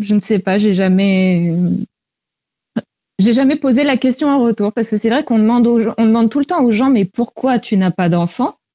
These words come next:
Mais personne ne pose la question aux gens, « Et vous, pourquoi en avez-vous ? » Je pense que la question, elle se pose dans un sens, mais aussi dans l'autre. Et personne ne, ne pose la question, « Pourquoi avez-vous des enfants ? » Et je pense qu'elle est tout aussi légitime que, « Pourquoi vous n'avez pas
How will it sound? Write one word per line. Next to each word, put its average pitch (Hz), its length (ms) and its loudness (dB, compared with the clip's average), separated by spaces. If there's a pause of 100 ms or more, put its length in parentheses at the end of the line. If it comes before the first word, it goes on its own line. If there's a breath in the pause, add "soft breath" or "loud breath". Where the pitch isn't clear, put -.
(300)
Mais 202 420 2
personne 302 400 -4
ne 247 80 2
pose 254 280 -2
la 214 120 0
question 233 420 -2
aux 214 120 2
gens, « 240 300 0 (260)
Et 214 100 0
vous, 233 340 0
pourquoi 294 440 -4
en 269 100 2
avez-vous ? » 208 460 0 (1120)
Je 277 60 0
pense 294 120 -2
que 285 60 -2
la 233 160 0
question, 233 380 -2
elle 240 140 0
se 226 120 -2
pose 240 240 0
dans 220 220 0
un 233 100 0
sens, 302 300 -4
mais 233 80 2
aussi 214 260 0
dans 233 140 2
l'autre. 240 260 -2
Et 196 80 0
personne 269 540 -2
ne, 185 400 0
ne 185 160 2
pose 240 280 -2
la 233 140 0
question, « 240 480 -4 (160)
Pourquoi 294 380 -4
avez-vous 185 340 0
des 170 220 0
enfants ? » 165 340 -6
Et 185 180 -2
je 185 120 -10
pense 254 180 0
qu'elle 214 140 0
est 180 120 -2
tout 240 160 -4
aussi 254 220 0
légitime 226 460 2
que, « 208 100 -2 (100)
Pourquoi 247 400 -4
vous 233 140 0
n'avez 208 240 0
pas 196 160 -2